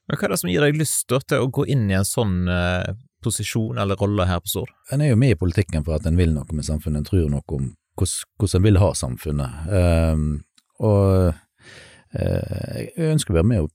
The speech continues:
Speaker 2: påvirke da, eh, i den retningen som jeg tror på. Eh, og jeg, eh, på like linje med alle andre som bor på Stord, så vil en jo ha mest mulig tilbud, eh,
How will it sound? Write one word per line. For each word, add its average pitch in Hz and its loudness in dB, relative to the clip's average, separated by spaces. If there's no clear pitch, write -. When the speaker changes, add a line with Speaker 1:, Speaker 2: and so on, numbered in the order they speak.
Speaker 2:
påvirke 76 -2
da, 113 -6
eh, 90 0
i - 2
den 87 2
retningen 82 0
som 78 -4
jeg 71 -4
tror 71 -6
på. - -16
Eh, 87 0
og 92 -2
jeg, 90 2
eh, 80 -2
på - -12
like 110 4
linje 104 4
med 92 4
alle 92 4
andre 90 2
som 87 -2
bor 85 2
på - -6
Stord, 139 0
så 120 0
vil 120 2
en 92 2
jo 104 4
ha 85 2
mest 117 0
mulig 107 2
tilbud, 110 2
eh, 85 2